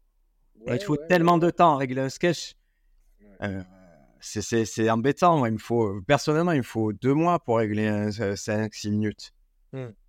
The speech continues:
Speaker 1: Donc, ça m'embête des fois de le livrer direct, euh, de facto au,
Speaker 2: Ouais.
Speaker 1: au réseau, quoi.
Speaker 2: Après, il y a un truc, parce qu'il y a beaucoup de gens qui font du stand-up pendant six mois et qui, qui viennent juste tester, voir si ça leur plaît. Mais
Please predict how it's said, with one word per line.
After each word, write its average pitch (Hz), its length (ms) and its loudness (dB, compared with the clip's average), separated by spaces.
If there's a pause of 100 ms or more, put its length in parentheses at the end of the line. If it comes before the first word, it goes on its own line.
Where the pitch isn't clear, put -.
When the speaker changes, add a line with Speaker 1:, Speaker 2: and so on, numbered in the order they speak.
(240)
Speaker 1:
Donc, 107 200 -4
ça 110 220 0
m'embête 113 360 2
des 127 100 2
fois 139 200 0
de 117 100 0
le 107 120 0
livrer 104 300 -2
direct, 117 500 0
euh, 107 160 2
de 101 100 -2
facto 110 440 -2
au, 104 800 0
Speaker 2:
Ouais. 117 200 -14
Speaker 1:
au 104 60 -10
réseau, 135 300 2
quoi. 113 100 -12 (840)
Speaker 2:
Après, 233 180 0
il 285 60 4
y 220 40 4
a 151 80 6
un 135 60 2
truc, 185 280 -2 (360)
parce 143 140 2
qu'il - 80 -2
y 120 40 4
a 120 40 2
beaucoup 131 240 0
de 131 40 2
gens 151 120 4
qui 123 120 -2
font 123 200 0
du 107 120 -2
stand-up 117 300 0
pendant 95 220 -2
six - 180 -2
mois 107 360 0
et 95 40 -6
qui, 95 380 -8
qui 95 180 -6
viennent 110 240 -2
juste 120 220 -4
tester, 127 600 0
voir 117 220 0
si 117 140 -4
ça 113 180 0
leur 107 160 -4
plaît. 123 440 0 (640)
Mais 110 800 0